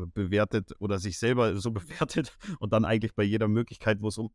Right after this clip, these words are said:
irgendetwas, was nur ansatzweise oder in entferntester Weise mit der Gastronomie zu tun hat, ähm,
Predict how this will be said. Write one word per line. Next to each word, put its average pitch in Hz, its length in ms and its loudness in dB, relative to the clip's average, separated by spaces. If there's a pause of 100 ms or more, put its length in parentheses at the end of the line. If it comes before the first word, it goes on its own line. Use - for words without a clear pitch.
irgendetwas, 165 680 0
was 131 140 -2
nur 131 160 -2
ansatzweise 143 840 2
oder 123 240 2
in 117 280 -2
entferntester 127 760 0
Weise 113 380 0 (260)
mit 117 180 0
der 113 160 6
Gastronomie 113 460 2
zu 123 140 -8
tun 120 200 2
hat, 135 100 0 (380)
ähm, 107 340 2